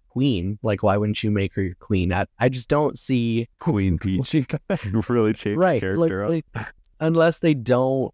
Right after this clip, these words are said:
Speaker 1: understand how monarchy works. <laughs> Like,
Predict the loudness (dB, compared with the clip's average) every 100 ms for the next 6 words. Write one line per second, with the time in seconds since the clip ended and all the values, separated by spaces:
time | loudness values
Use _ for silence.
0 | -6 -2 2 0 0 0 2 2 0 -2
1 | -4 -2 0 0 -2 -4 -4 0 2 0
2 | -2 -2 0 -2 -4 -10 -14 -14 -8 0
3 | 2 2 -2